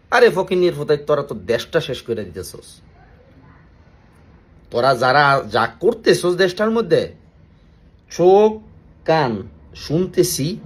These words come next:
দেখতেছি, এক্সেস হয়ে যাইতেছে।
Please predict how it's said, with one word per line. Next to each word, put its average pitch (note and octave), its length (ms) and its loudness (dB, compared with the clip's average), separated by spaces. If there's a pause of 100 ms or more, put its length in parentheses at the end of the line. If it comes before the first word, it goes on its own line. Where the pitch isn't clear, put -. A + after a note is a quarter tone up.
(100)
দেখতেছি, C#3+ 680 0 (1700)
এক্সেস G#3+ 560 2
হয়ে D#3 160 4
যাইতেছে। A#2 500 -6